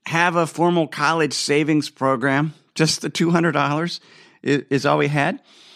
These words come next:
And so in the late nineteen nineties, about six years later, I had left corporate finance, been working for several years as an institutional investment advisor,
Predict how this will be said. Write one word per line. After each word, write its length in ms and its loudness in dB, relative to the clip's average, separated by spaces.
And 100 2
so 140 4
in 100 4
the 100 2
late 240 2
nineteen 380 2
nineties, 640 2
about 200 -4
six 300 -2
years 260 0
later, 220 2
I 100 2
had 160 0
left 360 -2
corporate 360 -6
finance, 380 0
been 160 -4
working 340 0
for 140 -4
several 340 0
years 380 0
as 260 2
an 160 0
institutional 880 0
investment 480 0
advisor, 500 0